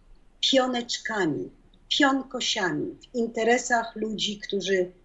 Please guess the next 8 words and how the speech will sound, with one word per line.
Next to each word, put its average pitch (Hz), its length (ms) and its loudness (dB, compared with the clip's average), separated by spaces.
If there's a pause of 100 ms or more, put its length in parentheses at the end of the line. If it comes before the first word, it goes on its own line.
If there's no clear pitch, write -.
(140)
w - 100 -16
parlamencie 208 760 2
zasiadają 175 880 0 (360)
i 247 120 -2
będą, 226 360 2
korzystając 247 880 2
z - 100 -10
tego, 156 460 -4